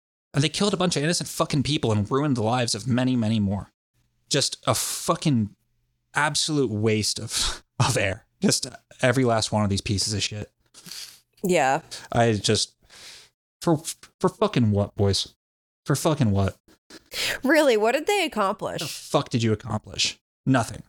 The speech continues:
Speaker 1: Liter-, nothing at all.
Speaker 2: Not even one step closer to the end of the world, or are we?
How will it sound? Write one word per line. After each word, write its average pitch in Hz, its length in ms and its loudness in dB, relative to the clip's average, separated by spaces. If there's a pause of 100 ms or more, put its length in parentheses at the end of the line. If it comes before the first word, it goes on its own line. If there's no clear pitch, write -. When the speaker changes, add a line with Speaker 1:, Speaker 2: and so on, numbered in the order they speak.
(120)
Speaker 1:
Liter-, 127 280 2
nothing 117 380 0
at 104 60 -12
all. - 180 -20 (640)
Speaker 2:
Not 247 160 4
even 247 260 2
one 277 240 2
step 294 320 0
closer 226 460 0
to 185 100 -6
the 180 160 2
end 175 140 -2
of 180 80 -4
the 180 80 0
world, 165 360 -4
or 214 200 2
are 170 180 0
we? 165 320 -8